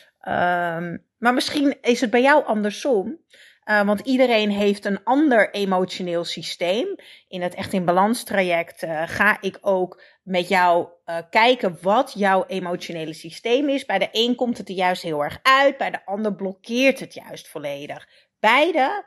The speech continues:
is een stressreactie. Nou ja, wat is de reden dat jouw zenuwstelsel of jouw hoofd zoveel spanning en onrust ervaart? Kijk, als je wil herstellen,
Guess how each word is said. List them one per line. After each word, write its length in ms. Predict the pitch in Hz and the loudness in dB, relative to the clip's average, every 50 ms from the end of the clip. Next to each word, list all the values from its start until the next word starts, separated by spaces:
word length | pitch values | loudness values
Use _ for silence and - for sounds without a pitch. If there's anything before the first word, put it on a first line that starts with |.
| _ _ _ _ _ | _ _ _ _ _
is 160 | - 214 196 | -12 -10 -8
een 80 | - 202 | -8 -8
stressreactie. 1040 | 202 - - - 156 - - - - 147 - - - - - - - - - - _ _ _ _ _ _ _ _ _ _ _ _ _ _ _ - - _ | -8 -10 -12 -16 -16 -16 -16 -16 -16 -16 -16 -16 -16 -18 -16 -16 -16 -16 -18 -20 _ _ _ _ _ _ _ _ _ _ _ _ _ _ _ -20 -20 _
Nou 180 | _ 262 247 226 | _ 2 2 2
ja, 180 | 196 151 - - - - - - - | 2 2 -2 -8 -14 -20 -20 -16 0
wat 160 | - 240 254 | 2 2 4
is 140 | 302 294 294 | 4 2 2
de 80 | - 262 | 2 0
reden 320 | 226 233 233 233 214 214 | 0 2 0 0 0 -2
dat 140 | 202 214 196 | -2 -2 -2
jouw 120 | 214 190 | -2 -2
zenuwstelsel 880 | 180 170 202 220 254 294 320 359 294 - - 233 202 185 175 165 - - | 0 2 2 4 4 4 2 0 -2 -2 -2 0 0 2 0 0 -2 -4
of 180 | - 208 202 - | -4 -4 -2 -2
jouw 140 | 185 170 | -2 -2
hoofd 400 | 160 170 185 214 240 339 311 - | 0 2 4 4 4 4 2 -2
zoveel 280 | - - 196 190 - 202 | -4 -2 -2 -2 -4 -6
spanning 440 | 196 - - 170 170 175 196 208 214 | -10 -6 -6 -6 -4 -4 -4 -4 -4
en 140 | 214 214 - | -6 -6 -2
onrust 440 | 262 269 269 254 233 196 160 - | 0 0 0 2 0 -2 -4 -6
ervaart? 720 | - - 170 160 - - 131 123 123 123 110 - - - _ _ _ _ _ _ _ - - - - - - - - _ _ _ _ _ _ _ _ _ _ _ _ _ _ _ _ _ _ _ | -10 -14 -14 -14 -10 -8 -8 -6 -6 -8 -10 -10 -14 -20 _ _ _ _ _ _ _ -20 -20 -20 -20 -20 -20 -20 -20 _ _ _ _ _ _ _ _ _ _ _ _ _ _ _ _ _ _ _
Kijk, 180 | _ 302 294 - | _ -4 -4 -2
als 180 | - - - | -2 -2 0
je 80 | - 302 | 2 4
wil 200 | 269 320 320 302 | 4 6 4 4
herstellen, 1000 | 285 277 277 269 - - - 311 330 359 277 208 202 220 247 320 381 330 - _ | 4 2 2 2 0 0 0 2 2 4 6 6 6 6 4 2 0 -4 -10 _